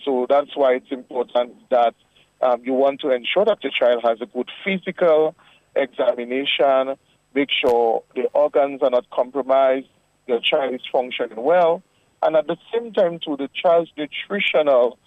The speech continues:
profile is evaluated, making sure that the child is not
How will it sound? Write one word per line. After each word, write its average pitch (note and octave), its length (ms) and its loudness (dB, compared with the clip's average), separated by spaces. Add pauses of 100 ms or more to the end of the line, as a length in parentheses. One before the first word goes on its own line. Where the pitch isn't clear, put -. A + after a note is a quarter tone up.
(400)
profile G#3+ 640 2 (420)
is C#3 360 2 (220)
evaluated, B2+ 800 -2 (180)
making - 260 -18
sure C#3+ 240 -2
that B2 160 0
the B2 100 -6
child C3+ 520 0 (380)
is C3+ 120 -12
not A#2+ 160 0